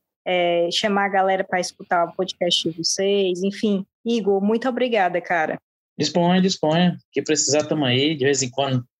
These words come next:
Speaker 2: eu não tenho a informação que você precisa, mas, é, sempre que posso, tento ajudar aí os colegas jornalistas.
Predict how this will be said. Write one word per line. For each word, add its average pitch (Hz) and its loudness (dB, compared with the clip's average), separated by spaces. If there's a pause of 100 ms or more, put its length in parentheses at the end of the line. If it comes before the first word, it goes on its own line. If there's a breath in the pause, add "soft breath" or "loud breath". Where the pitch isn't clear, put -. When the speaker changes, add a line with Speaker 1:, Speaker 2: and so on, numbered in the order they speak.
(240)
Speaker 2:
eu 120 0
não 135 2
tenho 127 0
a 113 0
informação 127 0
que 127 -10
você 127 2
precisa, 143 0 (540)
mas, 117 0
é, 107 2
sempre 120 0
que 135 0
posso, 123 0
tento 123 0
ajudar 117 0
aí 113 0
os - 0
colegas 117 0
jornalistas. 110 0